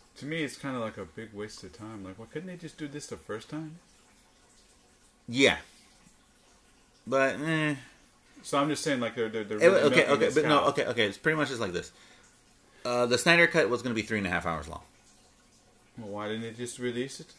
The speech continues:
Speaker 2: They, they had too many cuts and stuff like that, and plus two on top of that, um, Wonder Woman came out before this, and Wonder Woman was the film that saved this. It was like Wonder Woman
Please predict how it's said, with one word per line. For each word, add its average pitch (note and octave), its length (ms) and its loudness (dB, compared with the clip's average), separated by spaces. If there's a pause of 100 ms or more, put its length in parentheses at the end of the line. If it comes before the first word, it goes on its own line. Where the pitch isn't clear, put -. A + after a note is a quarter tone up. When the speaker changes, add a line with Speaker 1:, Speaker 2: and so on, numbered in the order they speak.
(320)
Speaker 2:
They, B2+ 160 4
they B2 180 2
had B2 220 -2
too C3 100 -4
many A#2 220 -2
cuts - 300 -4
and E2+ 100 -10
stuff - 260 -8
like D#2+ 160 -10
that, D#2 300 -8
and F#2 320 -4
plus G#2+ 280 0
two G2+ 280 -2
on F#2 160 -2
top E2+ 240 -4
of E2 100 -4
that, D#2+ 300 -6 (640)
um, E2+ 800 -2 (840)
Wonder A2 280 2
Woman F2 240 0
came D#2 220 -12
out - 80 -14 (640)
before E2+ 300 -6
this, - 280 -14 (720)
and F#2 440 -4
Wonder G#2+ 340 2
Woman F#2+ 420 -2
was E2 220 -6
the E2+ 80 -4
film D#2+ 460 -8
that D#2 280 -8
saved F2 1000 -2
this. E2 320 -10 (1500)
It A#2+ 40 -6
was A#2+ 80 0
like A2+ 140 -2
Wonder C#3 240 2
Woman C3+ 480 0